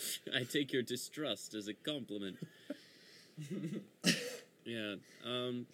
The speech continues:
Speaker 1: that's about all that's going through his mind right now,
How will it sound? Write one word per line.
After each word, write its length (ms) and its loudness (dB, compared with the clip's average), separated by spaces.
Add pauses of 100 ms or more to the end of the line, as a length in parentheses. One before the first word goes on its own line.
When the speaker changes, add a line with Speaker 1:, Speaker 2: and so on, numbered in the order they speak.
(680)
Speaker 1:
that's 160 -4
about 160 2
all 160 2
that's 180 -2
going 220 -4
through 200 -4
his 220 4
mind 240 -4
right 160 -6
now, 280 -4